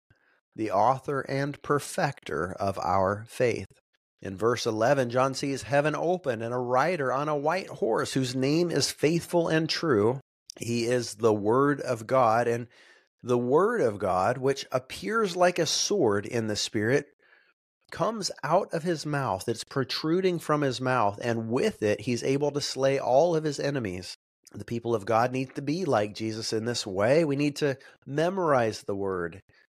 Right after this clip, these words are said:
and use it to fight spiritual battles, to break the curses of the enemy, and to set the captives free. In chapter twenty, Satan is bound, the great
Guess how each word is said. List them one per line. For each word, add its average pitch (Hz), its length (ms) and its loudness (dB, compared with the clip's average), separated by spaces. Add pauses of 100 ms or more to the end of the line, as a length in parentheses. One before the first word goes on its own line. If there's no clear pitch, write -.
and 131 200 0
use 139 600 -4
it 90 260 -4 (140)
to 139 100 -4
fight - 480 0
spiritual 180 640 -4
battles, 147 680 0 (540)
to 131 100 0
break 120 460 2
the 123 120 0
curses 135 640 -2
of 123 220 2
the 120 180 2
enemy, 101 500 -2 (680)
and 107 160 -2
to 123 80 -2
set 135 340 0
the 135 60 -8
captives 120 580 -6
free. 113 540 -4 (340)
In 110 240 -8
chapter 123 560 -2
twenty, 127 640 -4 (240)
Satan 156 600 0
is 92 200 -2
bound, 95 580 -4
the 110 140 -4
great 127 420 -2